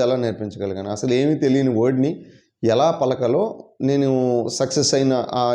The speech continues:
చిన్న టిప్ నేను చెప్తాను. అంటే ఇది నా వే, మీకు ఏ వే నచ్చితే ఆ వేలో మీరు వెళ్ళొచ్చు, but దాన్ని కూడా డిస్కస్ చేయొచ్చు. అయితే నేను, నేను చేసిన వే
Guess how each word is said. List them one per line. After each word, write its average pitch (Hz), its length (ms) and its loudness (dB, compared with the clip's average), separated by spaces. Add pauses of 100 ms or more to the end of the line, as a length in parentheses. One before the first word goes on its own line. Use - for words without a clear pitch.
చిన్న 139 300 0 (100)
టిప్ 143 240 -2
నేను 113 180 0
చెప్తాను. 101 300 -4
అంటే 156 180 2
ఇది 104 100 0 (120)
నా 110 100 0 (100)
వే, 156 120 4 (760)
మీకు 214 460 2 (260)
ఏ 196 40 6 (100)
వే 208 160 6
నచ్చితే 185 260 -2 (100)
ఆ - 100 2
వేలో 160 280 4
మీరు 117 160 2
వెళ్ళొచ్చు, 120 360 -2 (340)
but 165 160 4 (160)
దాన్ని 139 240 2
కూడా 185 260 0
డిస్కస్ 120 340 -2
చేయొచ్చు. 95 340 -4
అయితే 160 160 2 (100)
నేను, 170 200 4 (220)
నేను 160 220 4
చేసిన 165 300 0
వే 139 80 4